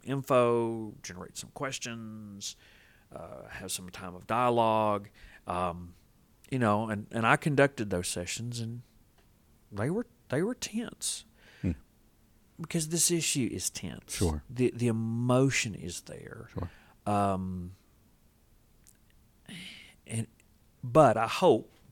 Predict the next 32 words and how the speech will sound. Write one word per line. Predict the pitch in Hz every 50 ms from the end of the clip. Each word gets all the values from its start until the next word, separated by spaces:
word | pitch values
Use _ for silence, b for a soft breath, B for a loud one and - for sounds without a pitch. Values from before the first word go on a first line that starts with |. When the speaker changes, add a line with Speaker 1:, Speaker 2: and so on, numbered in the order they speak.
| - _ _ _ _ - - _ _ - - - - - - - - _ -
Speaker 1:
those | 131 120 117 113 107
sessions | - - 117 113 104 - - 117 104 98 98 92 - - -
informed | 107 95 - - 135 143 139 135 127
folks, | - 117 92 95 98 - -
but | - - 113 107 - - B B B B B B B B B B B -
to | -
talk | 120 - 120 117 120 - -
about, | 131 123 117 110 110 - - - _ _ _ _ _ -
you | 123 117
know, | 101 90
what | 87 92 104 98
happened | - - - 131 127 - - 135 135
with | 127 120
the | - 123
twenty | - - 135 127 123
nineteen | 120 120 117 107 90 - - 120 117
General | 117 117 107 110 104
Conference, | 101 - - 110 104 101 110 113 104 90 - - - - - b b b b b b b b b b b b b _ _ -
to, | - - - - -
you | 101 107 95
know, | - - - _ _ _ _ - 107
what | 104 113
did | 113 117
they | 117 110 110
propose, | - 104 95 - - 147 151 147 143 143 143 139 131 123 117 113
what | 104 87 85 -
happened, | - - - 131 123 123 - - 120 110 110 110 110 107 107 - - - _ _ _
what's | - 92 - -
going | - 90 90 87 85
on | 82 82
from | - - 92 101 110
there, | 120 131 131 127 123 120 117 113 113 113 -